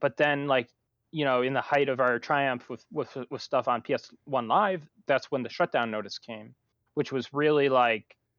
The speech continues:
you know, it's just really sad. <laughs> But, um, so July first, twenty sixteen, the game shuts down officially. Um,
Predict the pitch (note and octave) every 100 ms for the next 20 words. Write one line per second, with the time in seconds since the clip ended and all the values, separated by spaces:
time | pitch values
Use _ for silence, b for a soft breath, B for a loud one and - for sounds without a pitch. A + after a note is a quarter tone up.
0 | _ - B2 G#2 G2 - _ _ - C#3+
1 | - C#3+ D#3 A#2+ B2 A2 G2 G2+ A2+ C3+
2 | G3+ D#3 - _ _ C#3+ C3 A#2+ A2+ A2+
3 | A2 G#2+ A#2+ _ _ _ _ - _ -
4 | - E3 D3 C#3 D#3+ D#3 D3+ - E3 D#3+
5 | C3+ - - _ _ _ - D#3 C3 C#3+
6 | - D3 C3+ C3+ C3+ A#2 C3 A#2+ B2+ B2
7 | A#2+ C#3 C3+ - B2 A#2+ A#2+ B2 D3+ -
8 | - B2 - A#2 C3+ G3 _ _ _ -
9 | C3+ C3 A#2+ A#2 A2 G#2 G#2+